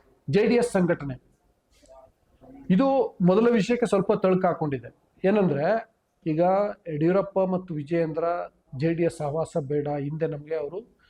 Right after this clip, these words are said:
ಬೆನ್ನಿಗೆ ಚೂರಿ ಹಾಕ್ತಂಥವ್ರು, ವಚನಭ್ರಷ್ಟರು,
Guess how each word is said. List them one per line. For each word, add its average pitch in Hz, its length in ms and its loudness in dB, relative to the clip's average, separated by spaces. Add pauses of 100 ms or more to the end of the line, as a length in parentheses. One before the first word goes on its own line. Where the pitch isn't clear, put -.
(260)
ಬೆನ್ನಿಗೆ 160 280 0
ಚೂರಿ 165 340 0
ಹಾಕ್ತಂಥವ್ರು, 139 760 -4
ವಚನಭ್ರಷ್ಟರು, 143 1000 -6